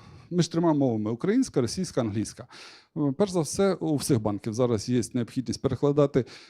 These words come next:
документи на англійську, оскільки є вимога до контролю за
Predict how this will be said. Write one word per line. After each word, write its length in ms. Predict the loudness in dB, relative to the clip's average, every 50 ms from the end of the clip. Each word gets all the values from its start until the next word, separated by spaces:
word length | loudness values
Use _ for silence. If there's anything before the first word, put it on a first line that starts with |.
| _ _
документи 540 | 0 0 2 4 4 4 4 2 2 2 2
на 140 | 4 4 4
англійську, 440 | 2 4 4 2 2 0 0 0
оскільки 540 | 0 0 0 -4 -6 -6 0 0 2 2 0 -2 -8 -20 _ _
є 220 | 2 4 4 4 4 0 -6 -6
вимога 540 | -4 2 2 4 4 6 4 4 4 2 2
до 480 | 2 0 2 4 6 6 8 6 4 2 -2 2
контролю 560 | 2 2 2 4 4 4 6 6 6 4 2
за 220 | 2 4 4 6